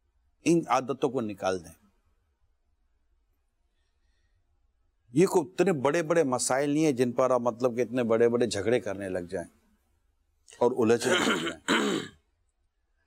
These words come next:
یہ درگزر، جیسے یہ آخری میں جو سلمان بھائی نے کہا نا، درگزر، برداشت، اگنور، اس سے کام لیں۔ عورت اپنے کام کو خود سمجھے، شوہر اپنے کام کو خود سمجھے، دونوں ایک دوسرے کے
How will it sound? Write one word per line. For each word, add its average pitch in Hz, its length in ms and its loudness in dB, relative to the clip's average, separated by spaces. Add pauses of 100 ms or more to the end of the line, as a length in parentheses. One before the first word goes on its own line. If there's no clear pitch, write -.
(120)
یہ 139 120 4
درگزر، 131 540 2
جیسے 117 320 0
یہ 113 240 2
آخری 110 400 0
میں 120 140 0
جو 107 160 0
سلمان 107 360 -2
بھائی 107 160 0
نے 107 120 -6
کہا 131 120 -4
نا، 139 120 -2 (100)
درگزر، 110 640 0
برداشت، 101 840 0 (280)
اگنور، 107 460 0 (880)
اس 120 200 -2
سے 127 100 2
کام 95 360 -6
لیں۔ 80 180 -8 (1300)
عورت 120 300 2
اپنے 117 340 -4
کام 113 260 -2
کو 117 100 -8
خود 123 200 -6
سمجھے، 113 420 -2 (440)
شوہر 113 280 2
اپنے 110 260 -6
کام 104 180 -6
کو 104 80 -10
خود 101 180 -8
سمجھے، 87 380 -8 (140)
دونوں 120 360 2
ایک 127 140 0
دوسرے 123 380 0
کے 135 360 0